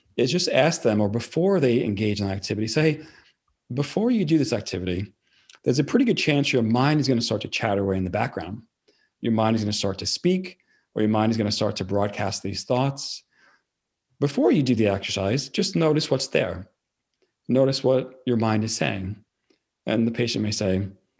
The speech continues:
uh, "I don't, what's this exercise gonna be like? Am I gonna be able to do this exercise? Is the exercise gonna hurt? Um, this exercise sounds kind of funny. I'm not sure it's for me.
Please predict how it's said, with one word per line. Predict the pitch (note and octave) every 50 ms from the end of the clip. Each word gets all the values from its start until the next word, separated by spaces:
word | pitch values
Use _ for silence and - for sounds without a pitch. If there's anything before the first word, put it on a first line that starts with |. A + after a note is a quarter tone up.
| _ _ _ _ _ _ _ _ _ _ _ _ _ _ - - - -
uh, | - G2 F#2 F#2 F#2 F#2 - - - - _ _ _ _ _ _
"I | -
don't, | G#2 G2+ - -
what's | - A2 G#2 -
this | A2 -
exercise | A2+ G#2 - A2+ G2+ F#2+
gonna | F#2+ F#2+ F2+ E2
be | F#2 F2
like? | F2+ G2 A2 A#2+ B2+ C#3+ C3+ - - - - _ _ _ _ _ _ _ _ _ _ _ _ -
Am | F#2+ F#2+
I | F#2+ F#2
gonna | G2+ F#2 F#2
be | F#2+
able | E2+ F2
to | F#2
do | F2+ - B2+
this | C3+ D#3 D3 -
exercise? | D3+ D3+ - - C#3 - D3 C#3 C#3 C3+ C3+ C3 C3+ C3 - - - _ _ _ _ _ - - _ _ -
Is | G#2 G2 F#2+
the | A#2 B2+ - - -
exercise | A2+ G#2+ - - G#2 F#2+ F2
gonna | F2 G2 F#2 F2+
hurt? | F2+ - C3+ C#3+ D3+ D3 D3+ - - - - - _ _ _ _ _ _ _ _ _ _ _ -
Um, | - G2 G2+ G2 F#2+ G#2
this | A#2 A#2 B2+
exercise | - A#2 - - - G#2 G#2 G#2 -
sounds | - G2 F#2+ G2 G2+
kind | - - G#2+ F2+
of | E2+ -
funny. | - - D#3+ D#3+ E3 D#3+ D#3+ D#3 D#3 D#3 D3
I'm | B2 A#2
not | A2+ A#2 A#2
sure | - - - A2+ G#2
it's | G2 F#2+ -
for | - - F#2+
me. | G2+ B2 D3+ D#3+ D#3+ D#3+ D#3 D#3 D#3+ D3 -